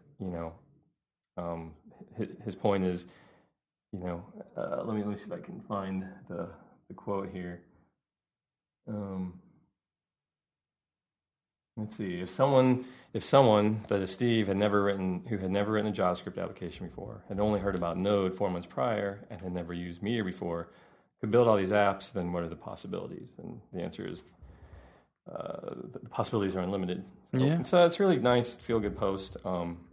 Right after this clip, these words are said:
Speaker 1: and it's interesting to, to look back at some old code.
Speaker 2: Yeah, yeah, and I think, you know, I, I may have seen a tweet that he, his second app was called Sine Wave, and it
Speaker 1: Mm-hmm.
Speaker 2: was a play on, on S I G N,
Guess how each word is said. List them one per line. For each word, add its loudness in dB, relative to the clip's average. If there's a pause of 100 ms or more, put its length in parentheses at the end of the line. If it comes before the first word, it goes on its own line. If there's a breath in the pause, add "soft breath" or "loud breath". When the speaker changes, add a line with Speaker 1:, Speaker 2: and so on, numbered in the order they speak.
(240)
Speaker 1:
and -6
it's -4
interesting -8
to, -4
to -12
look -8
back -6
at -14
some -10
old -10
code. -12 (240)
Speaker 2:
Yeah, 0 (260)
yeah, 8
and 6
I 10
think, 2
you 2
know, 6
I, 2
I 2
may 6
have 0
seen 2
a 0
tweet -2
that -4
he, 0 (600 soft breath)
his 8
second 6
app 0
was -2
called 0
Sine 2
Wave, -2
and 0
it 4
Speaker 1:
Mm-hmm. 4
Speaker 2:
was 0
a -4
play 0
on, 0 (560 soft breath)
on 4
S 4
I 8
G 6
N, 2